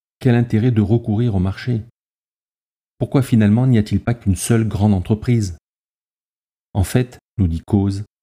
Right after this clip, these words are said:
il existe une limite naturelle à ce qui peut être produit en interne par une entreprise.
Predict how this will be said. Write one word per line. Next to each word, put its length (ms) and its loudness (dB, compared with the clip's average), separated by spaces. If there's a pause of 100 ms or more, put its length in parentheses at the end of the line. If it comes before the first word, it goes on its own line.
(280)
il 100 4
existe 380 -2
une 160 2
limite 380 2
naturelle 500 0
à 60 -2
ce 120 -8
qui 140 -4
peut 140 -6
être 140 -2
produit 400 -2
en 100 0
interne 420 -2
par 160 -4
une 120 2
entreprise. 580 -4